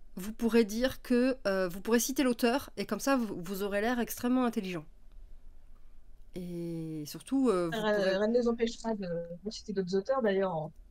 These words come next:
Speaker 2: commentaire.
Speaker 1: Non, voilà, mais au moins,
Speaker 2: On
Speaker 1: au
Speaker 2: va
Speaker 1: moins
Speaker 2: dire, et
Speaker 1: au moins, il y a ce petit trousseau, tu vois, cette, euh, cette petit,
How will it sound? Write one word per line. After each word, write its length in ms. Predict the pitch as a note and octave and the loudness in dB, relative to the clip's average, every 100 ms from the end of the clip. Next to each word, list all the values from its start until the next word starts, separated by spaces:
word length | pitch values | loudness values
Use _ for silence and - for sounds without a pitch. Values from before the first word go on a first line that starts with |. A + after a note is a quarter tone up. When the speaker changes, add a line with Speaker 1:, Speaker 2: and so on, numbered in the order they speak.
| - A3+ | -16 -8
Speaker 2:
commentaire. 460 | G3 F3 F#3 G3 - A3+ - - - - - | -4 -4 -2 -4 -4 -8 -8 -20 -20 -20 -8
Speaker 1:
Non, 220 | G#3+ C4 C4 | 6 8 8
voilà, 240 | B3 G3 | 10 8
mais 160 | D#3+ G3+ | 8 4
au 100 | B3 | 8
moins, 180 | C4 G#4 G#4 | 8 8 6
Speaker 2:
On 60 | B3+ | 6
Speaker 1:
au 40 | |
Speaker 2:
va 60 | C4+ | 8
Speaker 1:
moins 160 | D#4 | 8
Speaker 2:
dire, 120 | E4 D#4 - - - | 6 2 0 0 4
et 300 | D4 G3 G3 G#3+ - - - - - - - - - - - - - - - - - - - - | 6 6 2 -2 -8 -10 -10 -10 -10 -10 -12 -12 -12 -12 -12 -12 -12 -12 -14 -14 -14 -14 -8 2
Speaker 1:
au 80 | |
moins, 140 | G#3+ C4 | 6 6
il 60 | |
y 40 | C#4+ | 6
a 60 | |
ce 120 | C4+ B3 | 4 2
petit 300 | C4 C4 C4+ | -2 0 -2
trousseau, 500 | - C4+ - D#4 C#4+ | -2 -2 2 2 2
tu 120 | A#3+ | 2
vois, 140 | A#3+ | 0
cette, 340 | A#3+ B3 - A#3 | 2 -4 0 2
euh, 480 | G#3+ G3+ G3 F#3+ F#3 - - - - - - - - - - - - | 2 2 2 0 -2 -8 -10 -12 -12 -14 -14 -18 -16 -12 -12 -14 -16
cette 360 | - A#3+ A#3 A3+ | -2 0 0 -2
petit, 1300 | - A3+ - A#3+ A#3+ A#3 A3+ A3 G#3 G3+ G3+ G3 F#3+ | -2 -4 -2 0 2 0 0 -4 -8 -10 -10 -10 -12